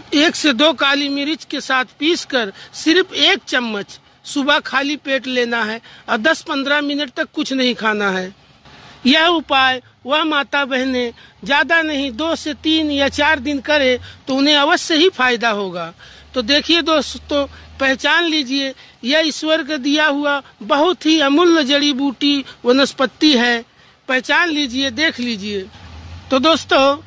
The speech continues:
मैं एक महत्वपूर्ण बात आप लोगों से करना चाहता हूं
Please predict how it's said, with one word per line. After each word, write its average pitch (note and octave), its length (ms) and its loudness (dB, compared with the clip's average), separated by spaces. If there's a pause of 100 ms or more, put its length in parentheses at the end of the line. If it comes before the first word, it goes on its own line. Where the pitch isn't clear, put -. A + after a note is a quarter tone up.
(200)
मैं E4+ 300 2
एक C#4 100 -6
महत्वपूर्ण D#4 720 -2
बात D4 260 2 (300)
आप C#4 260 -2
लोगों C#4+ 320 -2
से D4 280 -2 (280)
करना C4+ 320 0
चाहता C4 360 -2
हूं B3 220 -2